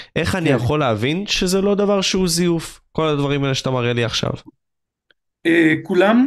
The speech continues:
Speaker 2: מתבקשים לסור לבית שלי, לקרוא את זה, ולחפש, למשל,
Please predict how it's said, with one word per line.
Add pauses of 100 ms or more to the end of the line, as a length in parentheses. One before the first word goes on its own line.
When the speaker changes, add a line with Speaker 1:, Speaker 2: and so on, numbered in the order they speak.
(120)
Speaker 2:
מתבקשים (300)
לסור
לבית
שלי, (640)
לקרוא
את
זה, (600)
ולחפש,
למשל,